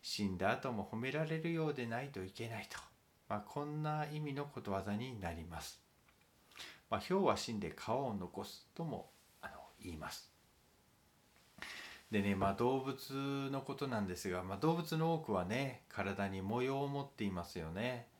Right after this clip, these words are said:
まあ、特にね、肉食動物の毛皮は、まあ、色や模様が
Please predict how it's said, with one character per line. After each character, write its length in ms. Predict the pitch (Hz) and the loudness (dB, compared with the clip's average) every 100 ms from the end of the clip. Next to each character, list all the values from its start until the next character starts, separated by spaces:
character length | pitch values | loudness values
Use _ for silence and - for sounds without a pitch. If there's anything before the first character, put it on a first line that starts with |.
| _ - | _ -12
ま 80 | 104 | -2
あ、 20 | |
特 280 | 196 208 302 | 0 4 4
に 140 | 101 | 4
ね、 140 | 87 | 2
肉 300 | 90 127 - | 0 0 -2
食 420 | - 196 196 190 180 | -2 -2 0 -2 2
動 300 | 175 170 156 | 4 4 2
物 180 | 107 - 90 92 | -2 -8 -10 -8
の 140 | 85 | -8
毛 160 | - 95 | -2 0
皮 60 | 98 | 4
は、 600 | 92 90 90 95 87 - - - - - - | 4 4 4 2 2 -4 -14 -16 -14 -16 -6
ま 300 | 104 95 82 | 2 2 2
あ、 60 | - - - - | -6 -20 -20 -2
色 280 | 104 104 120 | 2 4 4
や 120 | 113 | 4
模 160 | 95 98 | 2 0
様 220 | 113 113 | 0 0
が 100 | 110 | -2